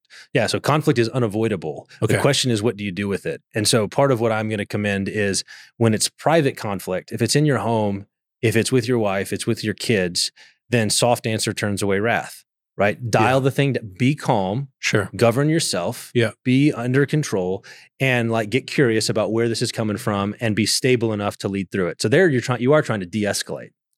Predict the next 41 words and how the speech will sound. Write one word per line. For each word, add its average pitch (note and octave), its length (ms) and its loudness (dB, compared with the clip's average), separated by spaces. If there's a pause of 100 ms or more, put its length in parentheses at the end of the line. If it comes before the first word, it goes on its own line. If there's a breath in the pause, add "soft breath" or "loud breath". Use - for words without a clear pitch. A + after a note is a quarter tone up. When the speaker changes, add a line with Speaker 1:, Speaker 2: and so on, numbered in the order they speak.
(100)
Speaker 2:
Sure. A2 340 2
Speaker 1:
Don't C3 240 2
ramp C3 180 2
it F3+ 120 8
up. C#3 160 4
Speaker 2:
De-escalate C3+ 220 4
it. B2 180 -2
Yeah, C#3 120 2
yeah, A#2+ 60 4
yeah. A2+ 60 2
Speaker 1:
De-escalate C#3+ 580 4
Speaker 2:
Right. A2 80 0
Speaker 1:
is A2 100 -2
actually A#2 340 0
good B2 200 2
in G#2+ 100 -2
that G#2+ 160 -4
sort F#2+ 140 -6
of F#2 60 -6
situation. - 640 -6
Speaker 2:
Yeah. A2+ 120 4
Speaker 1:
But A#2 100 4
then C3+ 120 4
there A#2 140 4
are A2 100 0
other G3+ 200 2
situations G2 840 -6 (600)
where A2+ 580 2 (240)
escalation B2+ 600 2
is G2+ 140 -2
what's G2+ 180 -2
needed G#2 380 -4 (200)
because A2 720 2
Speaker 2:
Yeah. - 80 -12 (540)
The A#2+ 60 0
stakes. - 480 2 (120)
Speaker 1:
it, B2 120 -4
because A2+ 260 2
the A2 60 -2
stakes B2+ 340 0
and, A#2+ 180 0